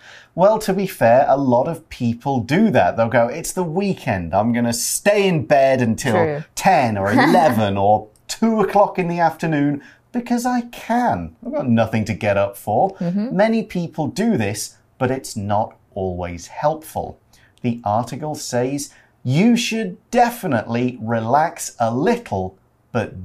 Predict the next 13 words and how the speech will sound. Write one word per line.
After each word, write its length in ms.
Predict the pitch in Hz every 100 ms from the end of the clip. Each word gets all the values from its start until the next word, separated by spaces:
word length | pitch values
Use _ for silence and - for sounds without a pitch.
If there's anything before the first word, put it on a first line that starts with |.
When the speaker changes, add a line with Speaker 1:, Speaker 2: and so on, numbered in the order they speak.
| 90
Speaker 1:
don't 520 | 156 180 120 104 - - 98
get 360 | 104 113 - -
too 320 | - 170 202
used 520 | 175 196 123 - - - -
to 120 | -
sleeping 720 | 180 - - 101 98 123 113 -
in." 320 | 110 95 78 80 _ _ - _ _ -
Definitely 800 | 208 202 180 165 - 147 147 139
means 460 | 131 135 135 127 -
certainly, 880 | - - 147 147 - 90 76 78 - -
one 320 | 117 160 160
hundred 420 | 127 143 127 127
percent. 580 | 117 - 107 80 78